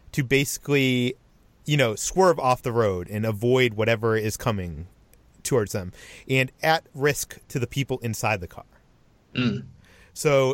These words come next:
Speaker 1: the, uh, and that, that's something that a lot of people are debating, like, should it be, you know,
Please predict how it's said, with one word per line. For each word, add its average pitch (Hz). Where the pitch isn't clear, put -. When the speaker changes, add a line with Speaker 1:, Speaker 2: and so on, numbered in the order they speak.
Speaker 1:
the, 135
uh, 120
and 139
that, 151
that's 147
something 143
that 131
a 127
lot 120
of 120
people 127
are 110
debating, 110
like, 104
should -
it 139
be, 151
you 143
know, 127